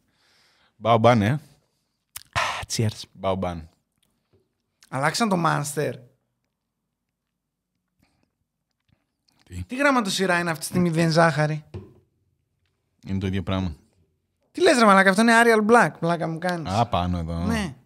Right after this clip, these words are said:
Speaker 1: Ναι.
Speaker 2: Και αυτό το Zero Sugar. Δεν
Speaker 1: Ναι,
Speaker 2: είχε
Speaker 1: οκ.
Speaker 2: τέτοιο πράγμα από κάτω.
Speaker 1: Εντάξει.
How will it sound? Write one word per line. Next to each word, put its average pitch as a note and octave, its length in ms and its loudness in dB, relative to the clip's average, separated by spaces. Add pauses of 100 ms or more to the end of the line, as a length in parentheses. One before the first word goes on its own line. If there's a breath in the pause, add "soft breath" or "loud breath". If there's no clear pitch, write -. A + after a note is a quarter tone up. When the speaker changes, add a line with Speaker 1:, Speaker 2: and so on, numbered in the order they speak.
(140)
Speaker 1:
Ναι. E2 200 -10
Speaker 2:
Και B3+ 140 2
αυτό G3 240 -2
το D#3 120 -6 (100)
Zero D#3 180 0
Sugar. C3 420 -8 (180)
Δεν E2+ 160 -4
Speaker 1:
Ναι, G3 40 0
Speaker 2:
είχε E2+ 120 -2
Speaker 1:
οκ. E2 80 -6
Speaker 2:
τέτοιο - 180 -10
πράγμα C3+ 320 -4
από B2+ 160 -12
κάτω. B2+ 160 -8
Speaker 1:
Εντάξει. C3 320 -12